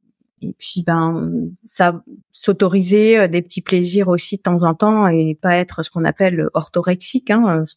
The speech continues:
euh, orthorexique, ça veut dire vraiment, euh, être, euh, hyper carré sur son alimentation et ne jamais faire le moindre écart par rapport à ce qui est censé être bien pour, pour, euh, pour soi. Donc,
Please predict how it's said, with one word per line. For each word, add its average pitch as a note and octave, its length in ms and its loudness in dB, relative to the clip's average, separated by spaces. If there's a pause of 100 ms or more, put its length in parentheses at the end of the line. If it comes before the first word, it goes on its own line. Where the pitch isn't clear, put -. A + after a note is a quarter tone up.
(120)
euh, - 20 -16 (600)
orthorexique, - 560 -4
ça - 100 0
veut D3+ 100 2
dire E3+ 160 2
vraiment, D#3+ 480 2
euh, D3 40 0 (480)
être, - 260 -4
euh, D#3 220 2
hyper F#3 420 -2
carré F#3 400 2
sur F#3+ 140 -4
son F3+ 160 0
alimentation E3 640 0
et G3+ 80 2
ne E3 160 4
jamais F3+ 540 2
faire F#3+ 200 -2
le E3 80 0
moindre E3+ 300 0
écart G#3 320 -4
par D#3 100 -8
rapport E3+ 380 -2
à D#3 100 -2 (380)
ce - 100 -12
qui F3+ 200 -6
est - 20 0
censé A3 800 0
être G3+ 340 -2
bien F3+ 280 -4 (360)
pour, - 200 -20
pour, F3+ 260 -4
euh, D#3+ 120 -2 (100)
pour - 160 -8
soi. D#3+ 320 -2 (800)
Donc, E3+ 320 -4